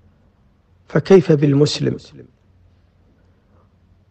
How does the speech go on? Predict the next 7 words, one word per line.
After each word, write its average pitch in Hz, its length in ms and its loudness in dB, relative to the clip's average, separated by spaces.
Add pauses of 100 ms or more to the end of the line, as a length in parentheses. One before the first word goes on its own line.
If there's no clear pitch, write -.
(800)
والأعظم 160 680 0
من 143 260 2
ذلك، 151 440 0
كيف 170 400 0
إذا 147 500 0
عمم 151 500 -2
القول؟ 139 460 0